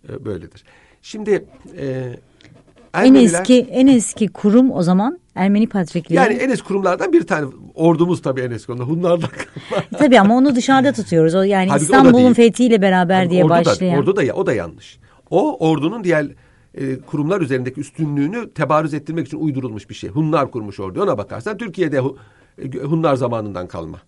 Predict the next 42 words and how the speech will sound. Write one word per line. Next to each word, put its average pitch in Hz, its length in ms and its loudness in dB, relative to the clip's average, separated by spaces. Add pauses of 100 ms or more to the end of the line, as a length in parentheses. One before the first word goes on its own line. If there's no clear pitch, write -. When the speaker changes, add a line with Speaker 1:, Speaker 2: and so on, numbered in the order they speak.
(420)
Speaker 1:
devlet. 101 480 -12 (240)
Bu - 100 -14
çok - 200 -8
saçma - 340 -12
bir 90 40 -14
şey. 80 200 -16 (220)
Ordumuz 170 580 0
Speaker 2:
Ama 381 120 -4
bir 330 80 6
devlet 302 260 6
Speaker 1:
bin- 339 60 -2
Speaker 2:
geleneği 247 440 8
var. 285 140 6
O 277 100 6
zaman 262 300 6
en, 262 240 2
en 277 380 4
sadık 220 360 6
Speaker 1:
Gelenek 208 200 4
Speaker 2:
olan 226 320 6
Speaker 1:
var. 208 80 2
Speaker 2:
odur 185 260 6
yani. 160 240 4
Speaker 1:
Bin 156 60 0
sekiz 170 220 -2
yüz 135 60 -4
yirmi 143 180 -4
dokuzda 127 320 -6
kuruldu. 90 420 -12
Tü-, - 120 -20 (120)
Türk - 220 -16
ordusunun 101 400 -10
kuruluşu 135 460 -8
bin 165 60 -4
sekiz 147 340 -12
yüz 196 100 -12
yirmi - 180 -12
dokuzdur. - 360 -20
Sultan - 320 -14
ikinci 135 260 -10
Mahmut 101 300 -10
kurdu - 140 -20